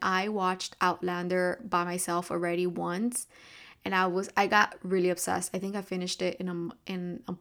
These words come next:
probably a month or something. I don't know, but I was obsessed with that show. Like, and I get obsessed. So now I really, like, season six is coming out. So Alfredo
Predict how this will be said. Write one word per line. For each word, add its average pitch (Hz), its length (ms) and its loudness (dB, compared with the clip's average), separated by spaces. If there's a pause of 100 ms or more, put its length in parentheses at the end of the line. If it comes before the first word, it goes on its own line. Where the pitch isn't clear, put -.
(160)
probably 185 300 -2
a 185 80 -4
month 175 280 -6
or 185 80 -6
something. 208 400 -8
I 190 80 -6
don't 180 140 -6
know, 175 180 -6
but 208 220 -4
I 180 120 -2
was 196 440 -4
obsessed 175 800 -4
with 175 160 -2
that 160 160 -4
show. 165 280 -4
Like, 165 360 -2 (140)
and 180 120 -2
I 180 60 0
get 226 160 4
obsessed. - 380 -8 (600)
So 190 520 2 (360)
now 208 640 6
I 208 100 4
really, 196 340 2
like, 185 320 2
season 196 320 -2
six 180 240 0
is 196 100 -4
coming 180 260 -4
out. 175 320 -2
So - 280 -2
Alfredo 180 920 2